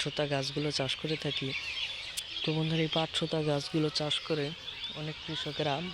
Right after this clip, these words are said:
ভালো ধরনের লাভবান হয়েছে, কারণ এই পাট সুতা গাছগুলো চাষ করে প্রচুর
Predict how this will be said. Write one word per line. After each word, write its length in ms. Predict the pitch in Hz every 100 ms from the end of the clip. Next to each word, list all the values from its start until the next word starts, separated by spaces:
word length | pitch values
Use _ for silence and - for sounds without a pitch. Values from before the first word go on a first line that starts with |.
| -
ভালো 180 | 143 147 147
ধরনের 280 | 147 151 147
লাভবান 320 | 139 139 147 139
হয়েছে, 280 | 151 - 135 147 - - - -
কারণ 200 | 147 147 147 -
এই 100 | 151 151 156
পাট 120 | 151 151
সুতা 200 | - 147 147
গাছগুলো 360 | 147 143 - 156 -
চাষ 140 | 139 -
করে 160 | 160 143 175 - - - -
প্রচুর 260 | 165 -